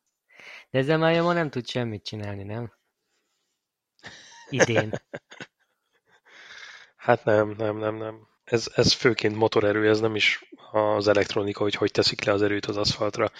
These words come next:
Speaker 2: Ez, az látszik leginkább, hogy mit tudom én, az első négy fokozatban még nagyjából pariban vannak, de aztán ötödik, hatodik, az
Speaker 1: <laughs>
Speaker 2: sehol.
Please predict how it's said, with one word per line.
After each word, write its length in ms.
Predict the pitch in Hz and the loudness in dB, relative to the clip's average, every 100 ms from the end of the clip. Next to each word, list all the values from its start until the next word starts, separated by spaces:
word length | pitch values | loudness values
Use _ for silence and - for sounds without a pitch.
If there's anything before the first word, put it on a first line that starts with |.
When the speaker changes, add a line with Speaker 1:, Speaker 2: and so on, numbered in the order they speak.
| - - - _ | -16 -20 -20 _
Speaker 2:
Ez, 140 | - 113 - - | -2 -2 -2 4
az 180 | 131 113 | 6 8
látszik 320 | 104 - 104 | 8 6 4
leginkább, 420 | 113 107 104 104 | 4 4 2 2
hogy 240 | 107 110 - _ | 0 -4 -8 _
mit 200 | 120 113 | -14 -4
tudom 160 | 117 | 0
én, 60 | 110 | 4
az 60 | 117 | 6
első 220 | 117 - | 6 4
négy 180 | 110 110 | 2 2
fokozatban 540 | - - 110 110 110 | 0 0 2 2 2
még 240 | 107 104 - | 2 -2 -2
nagyjából 420 | - 110 110 110 | 0 4 4 4
pariban 380 | - 110 113 117 | 6 6 6 4
vannak, 400 | 120 120 123 - _ _ _ _ _ _ _ | 2 0 -4 -6 _ _ _ _ _ _ _
de 140 | 113 104 | -8 -4
aztán 280 | 101 104 107 | -2 0 0
ötödik, 320 | 117 113 107 | 2 2 2
hatodik, 460 | 110 - 113 113 - - - _ _ - - - - - | 0 0 0 -2 -10 -20 -20 _ _ -8 -8 -8 -12 -6
az 340 | 104 - - - | -2 0 0 -4
Speaker 1:
<laughs> 280 | - - - | -10 -14 -8
Speaker 2:
sehol. 400 | - 104 104 - | -4 -4 -6 -10